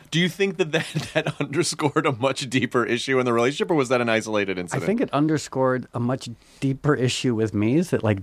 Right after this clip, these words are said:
Speaker 2: deep down, I'm kind of an asshole.
Speaker 1: <laughs>
Speaker 2: And, like, and I, like, and I can't see that I'm wrong even when I'm wrong.
Speaker 1: But at least you know that, though.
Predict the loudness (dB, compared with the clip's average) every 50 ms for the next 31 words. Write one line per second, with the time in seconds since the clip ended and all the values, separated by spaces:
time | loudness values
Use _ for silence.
0 | -8 _ _ 2 2 2 2 _ -4 -2 0 0 0 -2 -2 -2 0 0 0 0
1 | 0 0 0 0 0 -2 -2 -4 -4 -6 -6 -8 -10 -10 -10 -8 -4 -2 2 2
2 | 2 2 2 0 2 2 2 2 0 0 -2 0 2 2 2 2 0 -2 -4 -14
3 | -20 -20 -20 -20 -14 _ 0 0 2 2 0 -2 -4 _ -2 -2 -2 -2 -6 _
4 | _ _ _ _ _ -2 2 2 2 0 0 -8 -18 -16 -16 -4 -2 0 0 0
5 | -2 _ -12 -10 -4 -4 -2 -2 0 0 0 0 0 0 0 2 2 4 4 2
6 | 2 0 0 -2 -4 -2 -2 -2 -2 -2 -2 -2 -2 -2 -2 -4 -4 -2 -2 -2
7 | -2 -4 -8 -14 -16 -18 _ _ _ _ 2 2 2 0 -2 -2 0 0 0 0
8 | 0 2 2 2 4 4 4 4 4 4 2 4 2 2 2 0 2 2 4 4
9 | 4 0 -2